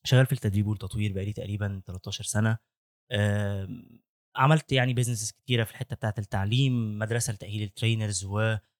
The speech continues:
آم، business وكارير كوتش. شغلانتي كمان أساعد الناس في رحلتها المهنية.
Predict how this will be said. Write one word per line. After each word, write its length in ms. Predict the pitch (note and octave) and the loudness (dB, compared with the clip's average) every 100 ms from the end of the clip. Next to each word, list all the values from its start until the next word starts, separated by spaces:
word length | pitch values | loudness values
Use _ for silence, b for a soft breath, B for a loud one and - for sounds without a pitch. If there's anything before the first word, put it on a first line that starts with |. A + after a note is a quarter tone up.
| _ - | _ 0
آم، 420 | G#2+ G#2+ G#2 G#2+ | 4 4 2 0
business 320 | A#2 B2+ B2 | 0 2 2
وكارير 260 | - A2 A#2 | -2 0 0
كوتش. 540 | - B2+ - - - _ | 2 0 2 -2 -2 _
شغلانتي 460 | - A2 A2+ C3 - | 0 2 2 0 -2
كمان 200 | A2 A#2 | -4 -2
أساعد 300 | G#2+ A2+ G#2 | 0 0 -2
الناس 220 | G#2+ - | -6 -6
في 60 | |
رحلتها 340 | G2 - A2 G#2+ | -8 -10 -10 -8
المهنية. 560 | F#2+ F#2 G#2 C3 C#3 | -8 -2 2 4 2